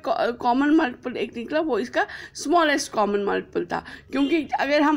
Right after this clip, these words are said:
उससे आगे बढ़ते, इनके मल्टीपल्स निकालते, फ़ोर के और मल्टीपल्स देखते, फ़ाइव के और मल्टीपल्स देखते, सिक्स के और मल्टीपल्स देखते,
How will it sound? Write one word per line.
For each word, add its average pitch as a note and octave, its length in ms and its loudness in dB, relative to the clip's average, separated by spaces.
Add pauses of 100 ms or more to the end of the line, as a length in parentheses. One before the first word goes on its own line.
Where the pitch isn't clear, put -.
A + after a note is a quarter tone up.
(140)
उससे C4 400 -4
आगे B3 400 0
बढ़ते, B3+ 340 -4
इनके B3 340 -4
मल्टीपल्स A#3+ 760 -4
निकालते, G#3 560 -2 (400)
फ़ोर C4+ 220 0
के D4 120 -6
और C#4+ 300 0
मल्टीपल्स B3 540 0
देखते, G#3+ 300 -2
फ़ाइव B3+ 340 0
के - 60 -2
और C4+ 220 -2
मल्टीपल्स G#3+ 520 -2
देखते, F#3+ 300 -4
सिक्स B3+ 280 -8
के C#4 120 -8
और C4 220 -2
मल्टीपल्स A3 600 -4
देखते, - 420 -4